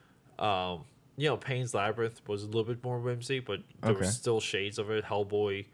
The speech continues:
Speaker 1: ex-,
Speaker 2: Right.
Speaker 1: uh, Hellboy one, especially.
Speaker 2: Mm-hmm.
Speaker 1: You know, um,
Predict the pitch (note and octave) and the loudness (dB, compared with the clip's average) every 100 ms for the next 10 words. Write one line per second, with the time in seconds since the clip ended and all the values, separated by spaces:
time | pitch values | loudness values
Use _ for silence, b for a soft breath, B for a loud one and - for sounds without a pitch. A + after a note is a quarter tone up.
0 | b b - F#2 - - - - G#2+ G2 | b b -2 0 -2 -4 -4 0 2 2
1 | F2+ A2+ G#2+ G#2 G2 G2+ F#2+ G2+ - _ | 0 -2 0 0 -2 -4 -6 -10 -16 _
2 | - - _ - - - G#2 G#2+ A#2 A2 | -20 -20 _ -12 -8 -2 0 0 0 0
3 | G#2+ G#2 - G#2+ F#2 A2 A#2 A2 - - | -2 -2 4 4 4 2 0 0 -4 -2
4 | G2+ F#2+ F#2 | -2 -2 -4